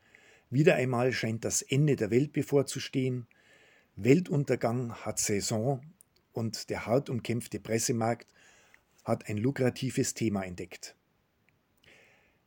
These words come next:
Natürlich gibt es vieles, das uns richtig Angst machen kann.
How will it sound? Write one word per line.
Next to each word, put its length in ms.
Natürlich 680
gibt 240
es 160
vieles, 420
das 240
uns 380
richtig 400
Angst 280
machen 280
kann. 240